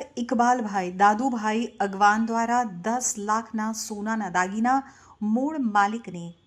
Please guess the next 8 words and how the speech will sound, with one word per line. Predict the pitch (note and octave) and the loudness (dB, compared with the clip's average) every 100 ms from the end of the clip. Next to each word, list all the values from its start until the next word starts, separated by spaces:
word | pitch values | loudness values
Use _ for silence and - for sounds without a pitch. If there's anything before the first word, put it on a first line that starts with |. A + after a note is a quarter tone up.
| _ | _
પરત | A#3 A3 G#3+ - | -6 -6 -8 -12
કર્યા | C3+ C#3 | -12 -10
છે. | - - - _ _ _ _ | -8 -8 -12 _ _ _ _
મહુવા | A3 B3 C#4+ | -2 0 0
ટાઉન | D#4+ D#4 D#4 | 0 0 0
પોલીસે | D4 C#4+ C#4+ C#4+ D4+ D4+ - | 0 0 0 -2 -6 -6 -8
એક | A#3 | -6
વટેમાર્ગુને | A#3+ A#3 A#3 A3+ A3+ A3+ C4 A#3+ | -2 -2 0 -2 -2 -2 -2 -2